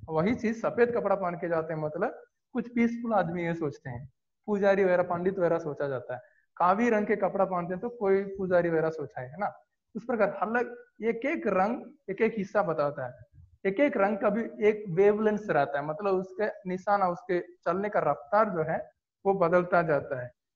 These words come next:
जिसके चलते भी हर एक रंग को हम लोग बोला जा, बोलते हैं यहाँ पर कि जैसे आप लोग light के बारे में बात करते हैं उसी प्रकार, उसी प्रकार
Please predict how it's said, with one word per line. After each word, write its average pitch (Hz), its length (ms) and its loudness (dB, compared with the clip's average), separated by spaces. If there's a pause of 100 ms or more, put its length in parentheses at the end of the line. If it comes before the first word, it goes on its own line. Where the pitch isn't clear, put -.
(120)
जिसके 202 300 0
चलते 190 400 2
भी 170 160 -2 (500)
हर 180 180 4
एक 269 200 6
रंग 202 260 4
को 220 120 2
हम 180 140 2
लोग 175 140 2
बोला 175 200 4
जा, 175 120 6 (220)
बोलते 170 320 0
हैं 185 240 0
यहाँ 170 200 0
पर 175 180 -2 (1400)
कि 226 440 0 (1080)
जैसे 196 440 2
आप 226 240 6
लोग 226 280 2
light 214 280 4
के 240 100 0
बारे 202 220 6
में 196 80 0
बात 175 220 2
करते 175 240 0
हैं 196 80 -2
उसी 180 280 -4
प्रकार, 175 460 0 (800)
उसी 214 200 -6
प्रकार 185 440 2